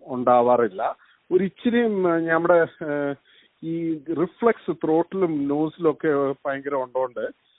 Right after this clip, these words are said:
അത് ഇൻസേർട്ട് ചെയ്യുമ്പോ ഒരു, ഒരു, ഒരു ഷോർട്ട് മൂവ്മെന്റിന് വേണ്ടി ഒരു സൈഡ്സ്, ആ, ആ, ഈ ticklish സെൻസേഷനും ഒരു tendency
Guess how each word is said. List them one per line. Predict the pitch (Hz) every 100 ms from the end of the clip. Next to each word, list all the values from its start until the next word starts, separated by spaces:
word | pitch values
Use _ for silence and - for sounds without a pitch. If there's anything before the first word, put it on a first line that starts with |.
| -
അത് | 135 156 151 156
ഇൻസേർട്ട് | 160 175 - 214 170
ചെയ്യുമ്പോ | 143 156
ഒരു, | 147 151 147 139 160
ഒരു, | 147 147 147 135 147 - _ _ _ _ _
ഒരു | 185 185 170 - - -
ഷോർട്ട് | 208 220 226 - _ _ _
മൂവ്മെന്റിന് | 160 165 175 180 165
വേണ്ടി | 156 156
ഒരു | 151 139
സൈഡ്സ്, | 156 139 131 _ _ - 139 127 127 _ _ _ -
ആ, |
ആ, | 131 135 143 139
ഈ | 151 170
ticklish | - - 180 190 185
സെൻസേഷനും | - 156 139 131 160 143 - 156 147 147
ഒരു | 131 131 156
tendency | 139 143 147 135 160